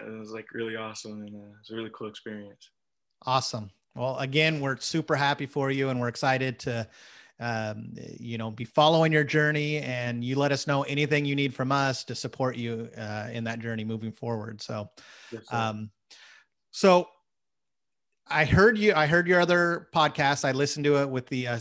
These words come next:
Speaker 2: Kids Sports Network, and, uh, you did an excellent job on there. Um, but I also, uh,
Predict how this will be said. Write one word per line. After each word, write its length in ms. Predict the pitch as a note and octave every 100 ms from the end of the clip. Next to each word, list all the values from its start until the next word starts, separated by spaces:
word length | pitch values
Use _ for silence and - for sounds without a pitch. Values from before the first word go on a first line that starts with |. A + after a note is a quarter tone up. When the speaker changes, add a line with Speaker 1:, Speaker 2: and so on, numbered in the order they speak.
| -
Speaker 2:
Kids 240 | D#3 C3+
Sports 380 | - C#3 C3+ D3
Network, 460 | B2+ B2 B2+ - _ _ C#3
and, 320 | B2 A#2+ A#2+
uh, 160 | A#2 A#2
you 100 | A#2
did 180 | B2+ B2
an 120 | B2
excellent 360 | C3+ - C3+
job 240 | B2+ C3 B2+
on 180 | B2 A#2+
there. 320 | A#2+ A#2+ A2 - - - -
Um, 360 | A#2+ A#2 A#2 A2
but 160 | B2+ B2
I 160 | B2
also, 720 | C3 C#3 C#3 D3 C#3 C3+ B2+ B2+
uh, 340 | B2 A#2 A#2